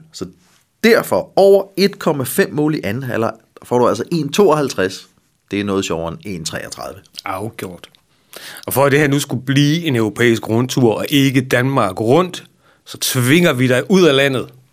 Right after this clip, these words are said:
Speaker 2: Vi tvinger dig ikke
Speaker 1: Det gør
Speaker 2: særlig langt væk, vi tvinger dig bare lidt syd for grænsen, eller rettere sagt, vi tvinger dig til Leverkusen i, øh, det tyske Bundesliga-opgør mellem Bayern nul fire Leverkusen og R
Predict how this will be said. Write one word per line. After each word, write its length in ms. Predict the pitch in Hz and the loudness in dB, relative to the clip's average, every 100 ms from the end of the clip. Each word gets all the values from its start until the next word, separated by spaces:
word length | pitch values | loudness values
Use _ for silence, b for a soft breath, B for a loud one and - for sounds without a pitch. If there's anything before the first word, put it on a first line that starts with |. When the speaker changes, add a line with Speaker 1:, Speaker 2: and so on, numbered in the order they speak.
| - | -14
Speaker 2:
Vi 80 | |
tvinger 220 | - 135 113 | -4 -2 0
dig 80 | |
ikke 100 | 135 | 2
Speaker 1:
Det 80 | - | 4
gør 60 | 127 | 4
Speaker 2:
særlig 160 | - | 4
langt 260 | 147 143 117 | 2 0 0
væk, 180 | 147 131 | 0 0
vi 60 | |
tvinger 260 | 131 156 143 | -2 2 2
dig 60 | 120 | 2
bare 100 | 127 | 2
lidt 120 | 131 | 2
syd 160 | 151 151 | 2 2
for 100 | - | 2
grænsen, 360 | 117 120 123 | 0 -2 -4
eller 160 | 92 113 | -2 0
rettere 280 | 104 110 107 | 2 0 0
sagt, 240 | 110 107 | -2 -4
vi 80 | 107 | -4
tvinger 260 | - 135 | -2 0
dig 140 | 113 101 | 0 -2
til 380 | - 131 127 B B B B | 0 0 0 B B B B
Leverkusen 720 | 127 170 190 147 135 120 92 - - | 2 4 4 2 2 0 -6 -12 -8
i, 320 | 131 123 117 | -2 0 2
øh, 460 | 113 107 104 101 101 | 2 0 -2 -4 -6
det 120 | 107 | 2
tyske 340 | 202 247 - | 4 4 2
Bundesliga-opgør 840 | 127 156 151 127 131 113 107 139 120 | 0 2 2 2 0 0 0 2 0
mellem 240 | 117 113 - | 0 -4 -2
Bayern 280 | 160 160 151 | 0 0 0
nul 180 | 143 131 | 0 0
fire 180 | 131 127 | 2 2
Leverkusen 520 | 120 117 117 101 123 - | 2 -2 -4 -6 -8 -8
og 280 | - 117 - - | -4 -2 -2 -4
R 220 | 110 104 | -4 -4